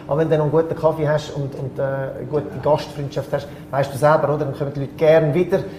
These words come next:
Speaker 1: Weil
Speaker 2: Genau.
Speaker 1: das, das Kaffee bekommen, der erwartet sowieso. Aber dass sie einen guten Kaffee bekommen, das ist
Speaker 2: Das
Speaker 1: eben
Speaker 2: ist,
Speaker 1: das, was oben
Speaker 2: das
Speaker 1: drauf
Speaker 2: hat
Speaker 1: kommt, oder?
Speaker 2: Seltenheitswert. Also es ist wirklich, äh, ich weiss das ja, ich,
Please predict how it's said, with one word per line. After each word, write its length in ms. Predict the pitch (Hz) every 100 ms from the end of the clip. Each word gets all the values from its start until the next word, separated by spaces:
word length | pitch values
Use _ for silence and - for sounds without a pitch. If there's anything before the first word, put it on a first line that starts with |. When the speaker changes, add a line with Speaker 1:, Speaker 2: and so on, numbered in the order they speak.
| - -
Speaker 1:
Weil 100 | 156 160
Speaker 2:
Genau. 100 | 147
Speaker 1:
das, 200 | 123 -
das 320 | 139 - -
Kaffee 300 | - 226 208
bekommen, 320 | 196 175 190
der 100 | 175
erwartet 360 | 156 156 139 -
sowieso. 440 | 196 214 220 226 - - - - - -
Aber 100 | 139
dass 100 | 131
sie 60 | 139
einen 100 | 139
guten 220 | 190 -
Kaffee 280 | 170 160 165
bekommen, 360 | 151 160 151
das 200 | 147 151
ist 100 | 135
Speaker 2:
Das 100 | 135
Speaker 1:
eben 80 | 131
Speaker 2:
ist, 80 | 123
Speaker 1:
das, 220 | 123 113 135
was 120 | 139
oben 220 | 156 151
Speaker 2:
das 180 | 131 147
Speaker 1:
drauf 40 |
Speaker 2:
hat 80 | 151
Speaker 1:
kommt, 120 | -
oder? 200 | 135 123 127
Speaker 2:
Seltenheitswert. 640 | 123 120 117 - 101 87 - - - - - - - - - -
Also 200 | 170 -
es 100 | 143
ist 80 | 147
wirklich, 420 | 170 175 190 180
äh, 220 | 156 135 135 135 - - -
ich 140 | 123
weiss 220 | 139 135 139
das 160 | 120
ja, 80 | 123
ich, 140 | 120